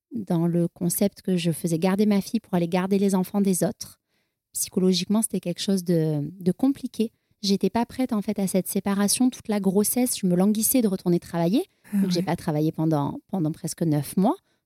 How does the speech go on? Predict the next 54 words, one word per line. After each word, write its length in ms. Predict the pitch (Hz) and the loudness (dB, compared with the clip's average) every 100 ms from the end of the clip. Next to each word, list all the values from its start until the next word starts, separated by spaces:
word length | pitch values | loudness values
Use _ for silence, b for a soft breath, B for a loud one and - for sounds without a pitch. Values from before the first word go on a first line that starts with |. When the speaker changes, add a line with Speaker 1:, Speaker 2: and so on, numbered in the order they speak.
| - | -6
Speaker 1:
Donc, 140 | 175 | -2
il 20 | |
y 20 | 160 | 0
avait 120 | 165 | 2
cette 220 | 160 - | 0 2
impatience 640 | 220 247 220 - 247 240 - | 2 2 0 0 0 -2 0
de 80 | 180 | -2
retrouver 380 | 170 - 185 | -2 -6 -4
un 60 | 190 | -2
peu 120 | - | 0
ma 140 | 220 202 | 0 0
vie 100 | 196 | -2
sociale. 520 | - 175 - 196 247 - _ _ _ _ - | -2 -2 -2 -2 -2 -6 _ _ _ _ -4
Et 60 | 196 | -2
finalement, 380 | - 160 156 220 | 0 -2 2 2
une 80 | |
fois 140 | 220 190 | 0 -4
qu'elle 180 | - 160 | -4 -6
était 220 | 165 170 | -4 -4
là, 140 | 202 | -4
ben, 140 | 214 180 _ | -2 -4 _
plus 140 | - 208 | -16 -8
tant 180 | - | -6
que 60 | 220 | -4
ça, 120 | - 302 _ | -4 -6 _
plus 180 | - 196 | -6 -6
tant 200 | - 185 | -2 -4
que 60 | - | -4
ça. 200 | 190 185 | -4 -4
Donc 200 | 170 165 | -4 -4
voilà, 160 | 160 - - | -6 -8 -8
ça, 120 | 185 | -6
ça 100 | 202 | -2
a 40 | |
été 240 | 180 - 143 | -4 -4 -8
dur 420 | 151 202 277 277 | -2 2 2 0
jusqu'à 460 | 220 - - - | -4 -10 -12 -4
en 120 | 190 196 | -2 -2
arriver 320 | 160 165 180 | -2 -2 0
à 100 | 202 | -2
poser 380 | - 165 165 165 | -2 -2 0 0
les 120 | 156 | 0
mots 380 | 143 151 214 240 | 0 2 2 2
et 480 | 214 170 147 - - _ - | 2 0 -4 -10 -18 _ -10
me 220 | 175 160 151 | -4 -2 -2
rendre 200 | 135 - | -4 -2
compte 180 | 196 | -4
que 80 | 208 | -2
je 80 | 208 | -6
faisais 180 | - 165 | -4 -2
une 80 | 180 | 0
dépression. 520 | 175 - 170 - - - | -2 -4 -6 -6 -8 -4
Speaker 2:
Donc, 320 | 185 160 - | -2 -2 0
euh, 80 | 135 | -4